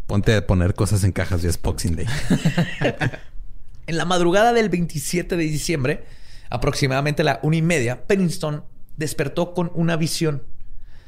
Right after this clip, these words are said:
Speaker 2: Los ceros y uno que había visto al tocar la nave, güey.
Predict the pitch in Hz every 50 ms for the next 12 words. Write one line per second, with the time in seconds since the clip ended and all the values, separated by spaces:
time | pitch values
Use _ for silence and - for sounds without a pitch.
0 | - - - - - - - - 143 160 147 - 196 190 190 208 214 - - -
1 | 165 - - 220 226 220 190 165 160 170 170 - - 185 147 143 147 143 147 160
2 | 147 - - - 151 139 - 151 - 135 123 120 131 131 131 143 151 151 139 113
3 | 107